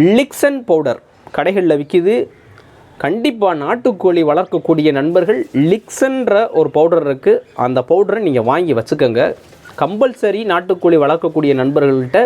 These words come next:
வீட்ல கண்டிப்பா இருக்கணும். இந்த லிக்சன் பவுடரை எடுத்து தண்ணியில, அந்த வெதுவெதுப்பான தண்ணியில, நீங்க பச்சை தண்ணியை பயன்படுத்தாதீங்க. தண்ணியை சூடு பண்ணுங்க, தண்ணியை ஆற வைங்க, அந்த தண்ணியை, அதுல இந்த பவுடரை கலக்கி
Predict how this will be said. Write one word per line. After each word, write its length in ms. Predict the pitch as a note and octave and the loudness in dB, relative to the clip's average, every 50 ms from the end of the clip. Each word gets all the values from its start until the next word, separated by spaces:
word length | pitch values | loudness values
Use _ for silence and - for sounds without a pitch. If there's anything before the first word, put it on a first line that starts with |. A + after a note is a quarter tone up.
| G#3+ | 0
வீட்ல 320 | D#3 F3 A3 G#3+ - G3+ - | 0 -2 -2 0 -2 -2 -2
கண்டிப்பா 360 | - C#3 C3+ C#3+ C#3 - B2+ | 0 0 -2 -2 0 -2 -4
இருக்கணும். 440 | A#2 A#2+ D3+ F3 D#3 D3+ A#2+ - - _ - _ - - - - - - - - - - | -2 -2 -4 -2 -2 -2 -4 -4 -10 _ -20 _ -20 -20 -20 -20 -20 -20 -20 -18 -6 -2
இந்த 220 | F3 F3+ F3+ F3+ | -2 0 2 0
லிக்சன் 400 | E3 F#3 A3 G#3+ - D4 D4 C4+ | 2 0 -2 0 0 -2 -2 0
பவுடரை 360 | A3+ G#3+ F#3 E3+ D3+ D#3+ E3 D#3+ | 2 2 0 2 2 0 0 2
எடுத்து 420 | D3+ D#3 E3+ G#3+ G#3+ - - A#3 C4+ C4 - - | 0 0 0 0 -4 -2 -4 -4 -4 -4 -4 -4
தண்ணியில, 420 | D#3+ D3 E3+ F#3+ G3 F3 D3+ B2 | -4 -2 0 0 2 2 2 0
அந்த 200 | - - D3 D#3+ D3+ | 0 -2 0 0 2
வெதுவெதுப்பான 680 | D#3+ E3+ F#3 G#3+ G#3 F#3 F#3+ - G3 G3 G3 F#3+ F3 | 2 2 2 2 2 2 0 -2 0 0 0 0 0
தண்ணியில, 340 | D#3 D3 C#3+ C#3+ B2+ - - - | -2 -2 -2 0 -2 -2 -4 -2
நீங்க 160 | D3+ D3+ C3+ | -4 -4 -2
பச்சை 200 | - D3+ - A#3 | -2 -2 -4 0
தண்ணியை 240 | G#3+ B3 C4 C#4+ B3+ | -2 0 0 0 0
பயன்படுத்தாதீங்க. 680 | G3+ F3+ F3 F#3 F3 - B2+ C3+ B2+ A2+ A2+ A2+ G#2+ - - - - - - - - - - - - - - | 0 0 0 0 -2 -2 0 -2 -4 -2 -2 -6 -8 -8 -10 -16 -20 -20 -20 -20 -20 -20 -20 -20 -18 -6 -4
தண்ணியை 300 | B2+ C#3 D#3+ F3 E3 - - | -2 2 4 4 2 2 2
சூடு 220 | E3+ F3+ F3+ E3+ | 2 2 4 4
பண்ணுங்க, 340 | E3 D#3+ D#3+ E3 E3+ F3+ A#3 C#4+ E4+ - _ - - - - - - - - - - - | 2 2 2 2 2 2 0 -2 -2 -8 _ -20 -20 -20 -20 -20 -20 -20 -20 -18 -8 -6
தண்ணியை 320 | D3+ D3+ F3 F#3+ F3+ E3 D3 D3 | -4 -2 0 0 2 2 2 0
ஆற 120 | D#3+ F3+ F#3 E3+ | 0 0 0 -2
வைங்க, 260 | E3+ E3 D#3 D#3+ E3 | -2 -2 -2 0 -2
அந்த 160 | D#3 D3+ D3 D#3 | -2 -2 -2 -2
தண்ணியை, 300 | D#3 F3+ F#3 G3 G#3+ C4 - - - - | 0 0 2 2 2 0 0 -4 -6 -2
அதுல 400 | D3 D3+ F3+ G#3+ C#4 C4+ C#4 C#4+ | 0 0 2 2 0 0 0 -2
இந்த 200 | C4 A#3 G#3 F#3 | -2 -2 -2 0
பவுடரை 380 | C#3+ E3+ F3 F#3+ F#3+ F3+ E3 C3+ | 0 2 2 2 2 0 -2 -2
கலக்கி 480 | - D#3+ D#3 E3 F#3+ F#3 - - A#3+ | -2 -2 -2 0 -2 -4 -4 -4 -4